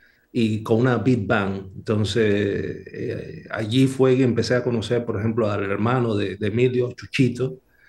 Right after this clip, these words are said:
Eh, empecé a conocer a, a Ramón Valdés, el hijo de, de Bebo Valdés, y entonces, eh, me pareció fascinante,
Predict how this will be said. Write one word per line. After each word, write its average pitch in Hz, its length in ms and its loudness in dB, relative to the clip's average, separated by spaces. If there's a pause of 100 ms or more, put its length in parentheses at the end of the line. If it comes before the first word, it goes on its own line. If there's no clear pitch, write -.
(320)
Eh, 101 380 -4
empecé 98 320 0
a 110 80 2
conocer 110 440 2
a, 98 640 0 (500)
a 98 220 -6
Ramón 113 420 4
Valdés, 113 680 0
el 98 180 0
hijo 117 220 4
de, 101 200 0
de 98 160 -2
Bebo 117 180 2
Valdés, 110 560 0 (580)
y 117 240 4
entonces, 127 1000 4 (500)
eh, 107 560 -2
me 110 140 0
pareció 107 320 2
fascinante, 120 800 0